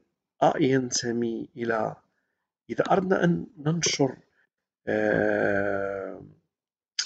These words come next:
صنف أ، أو يمكن استعمال كلمة print بين قوسين type، فوالا، بين قوسين، ثم سنعطيه المتغير،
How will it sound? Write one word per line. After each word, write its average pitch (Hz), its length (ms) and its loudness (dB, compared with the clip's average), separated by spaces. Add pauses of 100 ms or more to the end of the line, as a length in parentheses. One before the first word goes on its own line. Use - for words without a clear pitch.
صنف - 480 2
أ، - 20 4
أو 135 420 2 (220)
يمكن 131 420 -6
استعمال 110 960 -4
كلمة 110 400 -6 (380)
print 147 540 0 (500)
بين 147 240 2
قوسين 110 840 -4 (320)
type، 117 540 -4 (840)
فوالا، 113 360 -4 (420)
بين 127 260 2
قوسين، 117 800 -6 (440)
ثم 120 280 -4
سنعطيه 120 600 -2
المتغير، 120 680 -4